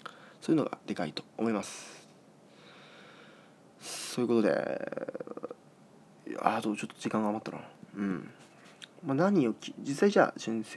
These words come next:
くんは何を落としてんのかなみたいなと。まあ、八割ヒップホップですね。で、二割アニソンみたいな感じですかね。うん、まあ、そのクラリスのね、ちょっとアルバムをちょっと聴いてみたりとか、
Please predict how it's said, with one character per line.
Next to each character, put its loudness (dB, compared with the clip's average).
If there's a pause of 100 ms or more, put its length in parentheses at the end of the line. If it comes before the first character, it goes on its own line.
く -12
ん -8
は -8
何 4
を 0
落 -8
と -8
し -8
て -8
ん -14
の -12
か -2
な 6
み -10
た -16
い -16
な -16
と。 -14 (640)
ま 6
あ、 6
八 2
割 6
ヒ 2
ッ -2
プ 4
ホ 10
ッ -4
プ 2
で -6
す -10
ね。 -4 (140)
で、 4 (540)
二 6
割 2
ア -4
ニ -4
ソ -4
ン -2
み -4
た -2
い -6 (100)
な -12 (1000)
感 -2
じ -8
で 0
す -2
か -6
ね。 -4 (1300)
う -8
ん、 -4
ま 6
あ、 4
そ 2
の 2
ク 0
ラ 8
リ 0
ス -6
の -2
ね、 0 (100)
ち -8
ょ -8
っ -8
と -4
ア 2
ル -4
バ -6
ム -4
を -4
ち -6
ょ -8
っ -8
と -4
聴 -4
い -2
て -10
み -8
た -12
り -16
と -18
か、 -6